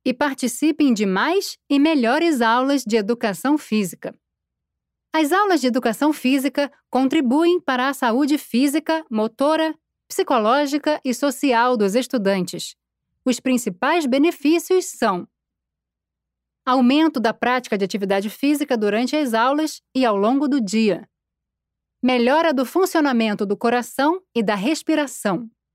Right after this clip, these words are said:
melhora da flexibilidade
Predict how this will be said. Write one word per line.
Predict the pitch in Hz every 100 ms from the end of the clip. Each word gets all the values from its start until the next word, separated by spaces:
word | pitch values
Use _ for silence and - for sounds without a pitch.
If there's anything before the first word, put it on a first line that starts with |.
| _ _ _ _ -
melhora | 233 226 254 311 247
da | 226
flexibilidade | 294 311 - 254 233 190 214 294 320 349